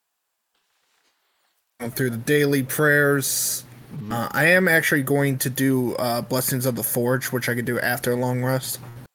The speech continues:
Speaker 1: I'm gonna do
Speaker 2: Yeah,
Speaker 1: that.
Speaker 2: absolutely.
Speaker 1: Uh,
Speaker 2: Go ahead and do so.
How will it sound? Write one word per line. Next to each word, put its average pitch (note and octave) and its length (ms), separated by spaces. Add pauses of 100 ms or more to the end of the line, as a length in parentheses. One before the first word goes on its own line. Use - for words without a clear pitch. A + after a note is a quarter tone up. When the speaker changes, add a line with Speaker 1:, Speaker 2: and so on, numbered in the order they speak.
Speaker 1:
I'm A#2+ 80
gonna A#2+ 120
do A2+ 40
Speaker 2:
Yeah, - 60
Speaker 1:
that. A#2 320
Speaker 2:
absolutely. A2 580
Speaker 1:
Uh, A#2+ 260
Speaker 2:
Go - 500
ahead A#2 40
and D3+ 100
do - 80
so. - 180